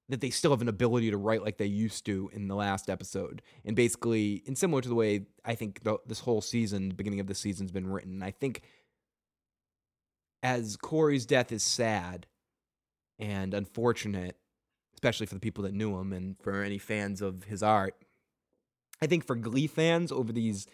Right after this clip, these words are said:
between now and the end of next season, the end of Glee, I think it's gonna work to our advantages, 'cause I, advantage, 'cause I really think be-,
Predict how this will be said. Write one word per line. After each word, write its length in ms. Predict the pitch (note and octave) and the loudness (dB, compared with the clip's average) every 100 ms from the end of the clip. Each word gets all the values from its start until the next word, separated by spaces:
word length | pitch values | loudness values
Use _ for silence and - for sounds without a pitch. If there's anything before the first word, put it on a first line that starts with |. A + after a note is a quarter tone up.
| - - | -18 -12
between 380 | B2 B2+ A2+ A2 | -4 -2 0 0
now 460 | A#2+ B2 B2+ C3+ C3+ | 2 2 2 0 -2
and 80 | A#2+ | -4
the 100 | A2+ | -2
end 160 | A#2 | -2
of 120 | G#2+ | 0
next 300 | G#2+ A2 - | 0 0 -2
season, 460 | - A2+ A2 C3 C3 | -2 -2 0 -2 -2
the 140 | G#2+ - | -6 -4
end 180 | A2 | -2
of 120 | G#2 G2 | -2 -2
Glee, 440 | G#2+ A2 C3 B2+ _ _ _ - | 0 2 0 -2 _ _ _ -2
I 160 | A2+ | -2
think 440 | - - D#3 C#3+ - | -2 0 0 0 -4
it's 140 | A#2+ | -6
gonna 160 | - A#2 | 0 2
work 360 | A2 A2+ - - | 4 4 2 -6
to 440 | A2 G#2+ G2+ F#2+ - _ _ _ _ _ _ _ _ _ _ | -2 0 0 -4 -12 _ _ _ _ _ _ _ _ _ _
our 220 | A#2 A2+ A2+ | 2 4 4
advantages, 640 | G2+ G#2+ G#2+ G2+ F#2 F#2 | 2 0 0 -2 -6 -8
'cause 180 | - G2+ | -6 -6
I, 120 | G2 _ - | -6 _ -8
advantage, 500 | A2+ G2+ A2 G2+ G2 | -6 -2 -2 -2 -8
'cause 140 | - G2+ | -4 -4
I 40 | |
really 460 | G2 F#2+ A2 A2+ G#2+ | -2 -2 2 2 2
think 480 | - A2 G#2 F#2+ - _ _ _ _ _ _ _ _ _ | 0 -2 -2 -2 -12 _ _ _ _ _ _ _ _ _
be-, 100 | - | -12